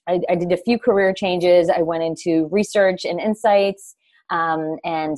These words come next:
and then strategy, and did some marketing work, um, at various different, uh,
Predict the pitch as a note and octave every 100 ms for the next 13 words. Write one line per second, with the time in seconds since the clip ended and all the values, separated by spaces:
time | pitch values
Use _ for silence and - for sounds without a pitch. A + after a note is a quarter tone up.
0 | - - E3 D#3 - A3+ A3 G3+ G3+ G3+
1 | F#3+ E3+ E3 E3+ G3 G3+ G3+ G3 F#3 F3+
2 | F3+ F3+ - _ _ - E3 D#3+ D#3 D#3
3 | D#3+ E3+ D#3+ D3+ F3 E3+ E3 - - E3+
4 | D#3+ D3+ - D#3+ D3+ D3+